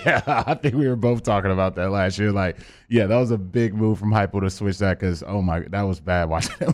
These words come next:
play quarterback. So Hendon, uh, I think, you know, they got that identity now, and they got the perfect quarterback for that system, uh, that they're gonna be running. They're gonna be running a ton of plays. They're gonna spread you out.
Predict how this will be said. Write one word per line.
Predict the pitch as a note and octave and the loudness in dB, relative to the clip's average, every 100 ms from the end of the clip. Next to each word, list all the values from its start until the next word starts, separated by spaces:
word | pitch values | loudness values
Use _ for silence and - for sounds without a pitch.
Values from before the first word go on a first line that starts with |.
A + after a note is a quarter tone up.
| - | -2
play | - C#3+ | -4 -4
quarterback. | - D3+ C3+ A#2 A2 G#2 | -2 -2 0 0 0 0
So | G#2+ G#2 | 0 0
Hendon, | A2+ A#2+ A#2+ A2+ - - - | 2 2 2 0 -8 -20 -4
uh, | G2+ G2+ | 0 2
I | G#2+ | 2
think, | B2 A#2 | 0 -2
you | A#2 | 2
know, | A2+ | 2
they | A#2 | 2
got | B2+ B2 | 2 2
that | B2+ | 0
identity | B2 A#2 A#2+ G#2 | 2 2 0 0
now, | G2 F#2 | 0 2
and | F2+ | 2
they | G#2 | 2
got | G#2+ F#2+ | 0 -2
the | |
perfect | F2 - G#2+ G#2 G2 | -10 -2 -2 -2 -10
quarterback | - G#2+ F#2+ F#2 F#2+ - | -4 -2 -2 0 0 -2
for | - F#2+ | -4 0
that | F#2 - | 0 -2
system, | G2+ F2+ F2+ E2+ D#2 _ _ | -4 -4 -4 -4 -6 _ _
uh, | F2+ | -6
that | F2+ F2 | -4 -4
they're | G2 | -2
gonna | F#2 F2+ | -2 -2
be | F2 | -2
running. | F2 F2+ E2+ | 0 0 2
They're | F#2+ | 0
gonna | F#2 | 2
be | |
running | F#2 F2+ E2+ | 0 0 -2
a | |
ton | D#2+ G2+ G2 | -2 -2 -2
of | F#2 | 0
plays. | G2 F#2+ F#2 | 0 0 0
They're | E2+ | -2
gonna | |
spread | - - G2+ F2+ | -4 -2 -2 0
you | F#2+ | 0
out. | F2+ F2+ | 0 0